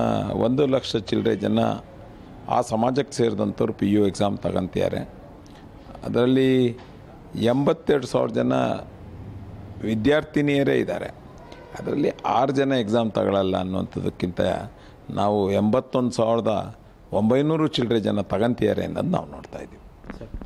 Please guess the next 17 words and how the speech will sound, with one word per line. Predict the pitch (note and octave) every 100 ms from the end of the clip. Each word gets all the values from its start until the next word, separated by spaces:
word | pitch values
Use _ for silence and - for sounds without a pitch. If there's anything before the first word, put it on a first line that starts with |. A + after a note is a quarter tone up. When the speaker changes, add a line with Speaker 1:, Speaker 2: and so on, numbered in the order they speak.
| - -
Speaker 2:
ಅಂದರೆ | C#3 C#3
ಈಗ | C3
ಆ | C3+ C3+ C3
ಆರು | B2+
ಜನ | C3+
ವಿದ್ಯಾರ್ಥಿನಿಯರು | B2 A2+ B2 A2+ A#2+ A2+
ಹೇಳ್ತಿರೋದು, | A2+ G2+ G2+ C3+
"ನಮಗೆ | B2 B2 C3 C#3 - - - B2+
ನಮ್ಮ, | C3 B2+ A#2+ A#2 - -
ನಮಗೆ | B2+
ನಮ್ಮ | A#2+ B2
ಧರ್ಮನೇ | A#2 A#2 C3+ C#3
ದೊಡ್ಡದು, | A#2 G#2+ A#2+ -
ನಮಗೆ | B2+ B2
ಪರೀಕ್ಷೆಗೆ | A#2+ B2+ D3
ಅವಕಾಶ | A#2 A#2+ B2
ಕೊಡಬೇಕು, | C3 A2+ G#2+ - D3+